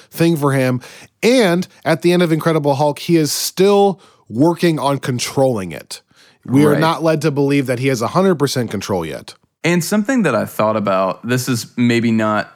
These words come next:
Speaker 2: it has some relevance to the Avengers, but I just think that's something we forgot to touch on in The Incredible Hulk. But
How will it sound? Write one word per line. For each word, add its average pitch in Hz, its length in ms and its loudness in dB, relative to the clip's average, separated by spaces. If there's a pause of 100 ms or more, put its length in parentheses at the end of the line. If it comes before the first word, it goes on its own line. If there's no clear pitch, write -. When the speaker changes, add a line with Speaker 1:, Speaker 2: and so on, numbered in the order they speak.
Speaker 2:
it 120 300 -2
has 131 200 0
some 117 200 -2
relevance 104 400 -4
to - 80 -12
the 101 80 0
Avengers, 95 500 -2
but 113 140 -2
I 104 120 0
just 104 140 -6
think 113 160 -4
that's 110 140 -8
something 107 380 -2
we 98 200 -2
forgot 110 540 -4
to 101 80 -6
touch 104 280 -4
on 104 120 -2
in 92 80 -4
The 90 80 -4
Incredible 92 380 -4
Hulk. 101 340 -6
But 95 260 -4